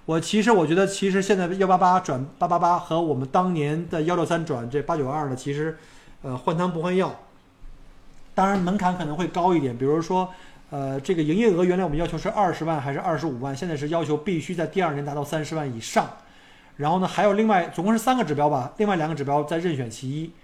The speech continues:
就是投资额，投资额肯定到的，我相信你们不管投资什么生意都不可能低过那投资额。当年我们幺六三的时候呢，说投资额七万五千澳币，那怎么开，开玩笑，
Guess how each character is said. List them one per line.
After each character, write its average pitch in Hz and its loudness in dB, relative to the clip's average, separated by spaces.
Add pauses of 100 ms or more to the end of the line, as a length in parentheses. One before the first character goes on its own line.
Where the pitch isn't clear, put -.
(160)
就 151 -4
是 139 -4
投 147 -2
资 185 -2
额， 131 0
投 185 0
资 214 4
额 220 6
肯 185 -4
定 160 -4
到 156 -2
的， 110 -12
我 127 -8
相 180 -4
信 175 -4
你 135 -4
们 131 -6
不 156 -10
管 139 -4
投 135 -8
资 156 -6
什 135 -6
么 143 -6
生 147 -6
意 135 -4 (340)
都 170 -4
不 170 -6
可 - -8
能 131 -8
低 180 -6
过 160 -2
那 131 -4
投 131 -8
资 131 -6
额。 135 -4
当 208 2
年 208 2
我 180 -2
们 147 -4
幺 175 -2
六 175 0
三 170 -2
的 156 -4
时 131 -6
候 131 -4
呢， 127 -8 (300)
说 160 -4
投 156 -2
资 202 0
额 175 0
七 190 -2
万 185 0
五 127 -4
千 160 -4
澳 147 -4
币， 127 -6 (320)
那 226 -6
怎 185 -2
么 220 2
开， - -8
开 214 -2
玩 196 -2
笑， 185 0